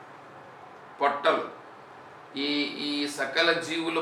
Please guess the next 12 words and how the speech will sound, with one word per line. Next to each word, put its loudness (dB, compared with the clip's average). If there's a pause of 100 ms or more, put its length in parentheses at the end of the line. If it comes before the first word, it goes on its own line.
పొట్టలన్నీ 2 (560)
ఈశ్వరుని -4
పొట్టలే. 0 (1300)
వక్త్రం 2 (580)
అంటే 0 (1120)
నోరు, 6 (1000)
ఈ 2 (100)
నోరులన్నీ 4 (840)
ఈశ్వరునివే. 2 (840)
నేత్రం 0 (400)
కండ్లు, 0 (1120)
ఈ -4